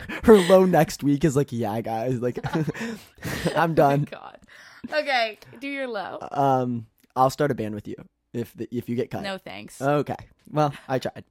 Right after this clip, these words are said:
Speaker 1: Um,
Speaker 2: We're gonna be playing What Is This, Dixie's? <laughs> Okay.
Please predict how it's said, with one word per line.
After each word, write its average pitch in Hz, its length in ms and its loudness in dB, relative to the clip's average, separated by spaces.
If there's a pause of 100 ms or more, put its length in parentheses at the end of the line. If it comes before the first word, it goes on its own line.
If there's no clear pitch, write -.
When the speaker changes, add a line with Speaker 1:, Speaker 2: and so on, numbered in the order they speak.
(540)
Speaker 1:
Um, 185 680 8
Speaker 2:
We're 240 120 -8
gonna 269 140 -6
be 277 120 -6
playing 254 280 -4
What 214 220 -10
Is 285 80 -12
This, - 380 -12
Dixie's? - 760 -8
<laughs> - 60 -12 (1800)
Okay. 247 360 -6